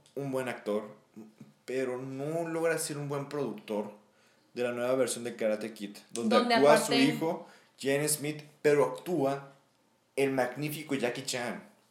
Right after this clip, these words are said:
Speaker 2: Sí, eh, porque en esta película, pues, los dos más importantes, los protagonistas son Jaden Smith, que es el hijo, pues, de Will Smith, que fue de las, no fue de las primeras películas, porque la primera fue la de En busca de la felicidad.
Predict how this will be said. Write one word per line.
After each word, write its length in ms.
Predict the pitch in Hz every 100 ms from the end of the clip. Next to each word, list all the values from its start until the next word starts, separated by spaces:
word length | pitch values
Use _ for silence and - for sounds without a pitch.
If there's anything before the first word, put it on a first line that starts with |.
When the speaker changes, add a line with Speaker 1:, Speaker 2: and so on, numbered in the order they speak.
| _ _
Speaker 2:
Sí, 320 | - 262 -
eh, 260 | 202 208 202
porque 340 | 220 214 214
en 80 | 190
esta 180 | 220 254
película, 360 | 226 208 226 226
pues, 140 | 208
los 120 | 196
dos 340 | 196 196 202 202 208
más 240 | 208 202
importantes, 400 | 220 214 180 185
los 100 | 196
protagonistas 640 | 208 220 226 240 233 233 226
son 200 | 214 202
Jaden 300 | 202 240 285
Smith, 280 | 262 233 - - - _
que 80 | 196
es 120 | 202
el 100 | 208
hijo, 240 | 208 214
pues, 140 | - 196
de 60 |
Will 200 | 180 185
Smith, 300 | 202 226 202 302 - - - -
que 120 | -
fue 160 | 220 220
de 100 | 233
las, 480 | 240 196 196 - -
no 120 | 285
fue 120 | 349
de 40 | 349
las 120 | 339
primeras 260 | 240 240
películas, 360 | 262 208 196 180
porque 180 | 190 185
la 100 | 190
primera 300 | 185 180 196
fue 120 | 202
la 80 | 208
de 60 | 196
En 100 | 170
busca 240 | 170 220
de 40 |
la 80 | 214
felicidad. 460 | 208 165 160 226